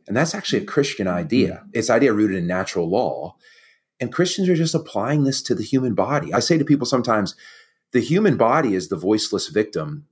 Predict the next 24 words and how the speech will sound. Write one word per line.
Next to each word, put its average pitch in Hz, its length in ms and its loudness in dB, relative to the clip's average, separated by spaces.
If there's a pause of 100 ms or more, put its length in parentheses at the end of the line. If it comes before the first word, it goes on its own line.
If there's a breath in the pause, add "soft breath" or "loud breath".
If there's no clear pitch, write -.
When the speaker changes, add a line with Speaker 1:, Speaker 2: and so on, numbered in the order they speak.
(100)
Speaker 1:
of 95 160 -2
the 90 80 -2
gender 92 300 -2
revolution. 78 580 -6 (320)
It 104 120 0
has 123 200 2
no 151 160 4
voice, 160 460 0
Speaker 2:
Wow. - 140 -14 (360)
Speaker 1:
but 127 100 4
it 127 60 2
gets 113 220 -2
thrown 123 320 2
on 135 180 2
tables 135 640 2
and 92 200 -4
carved 110 480 0
up 107 340 -2 (1080)
and 117 180 2
mutilated. 104 480 2 (260)
That's - 240 -2
a 208 40 -10
fact. - 600 -8 (1200)
Yeah. 98 180 2